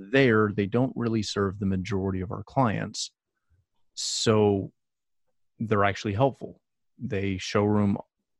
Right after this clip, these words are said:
fifty T Vs that I can send a client to and say, "Hey, go figure out which one you like the most." And I don't have to showroom fifty T Vs. Are we to the point where there is a, a, a large enough, um,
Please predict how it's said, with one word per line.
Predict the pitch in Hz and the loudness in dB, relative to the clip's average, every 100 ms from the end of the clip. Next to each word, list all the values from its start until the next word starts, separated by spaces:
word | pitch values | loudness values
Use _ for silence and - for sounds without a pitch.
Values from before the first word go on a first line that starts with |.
| _ _ _ _ _ | _ _ _ _ _
fifty | 117 - 113 | -4 -2 -6
T | - 107 104 | -2 0 2
Vs | 131 110 110 - - _ _ _ _ - | 2 0 -2 -4 -12 _ _ _ _ -6
that | 98 | -2
I | 98 | -2
can | - 98 | 0 -2
send | - 101 | -2 -2
a | - | -2
client | 123 120 107 | 0 0 0
to | 104 | -2
and | 98 | -2
say, | 107 | -2
"Hey, | 110 120 | -2 0
go | 110 98 _ | 0 -2 _
figure | - 120 | -4 0
out | 117 | 0
which | 113 - | 0 -2
one | 117 | -2
you | 110 | 0
like | 113 113 | -2 -2
the | 120 | 0
most." | 131 123 - - _ _ _ _ | 0 0 -4 -14 _ _ _ _
And | 110 | -2
I | 107 | 0
don't | 117 110 | 2 2
have | 107 | 0
to | 107 | -2
showroom | - 107 98 90 | -2 0 0 -2
fifty | 95 - | -4 -6
T | 92 107 | -8 -6
Vs. | 135 - - - _ _ _ _ _ _ _ 113 | -4 -6 -8 -18 _ _ _ _ _ _ _ 4
Are | 117 | 6
we | 135 139 | 4 4
to | 143 | 2
the | 123 | 2
point | 123 110 101 | 2 2 2
where | 98 | -2
there | 98 101 101 | 0 2 2
is | 95 | 2
a, | 95 95 110 - | 0 0 -4 -4
a, | - - | -4 -2
a | 110 | -2
large | 95 101 110 123 | 0 4 4 4
enough, | 127 117 110 - - _ _ _ _ _ - | 4 4 4 0 -10 _ _ _ _ _ -2
um, | 104 92 92 90 | 0 2 0 -2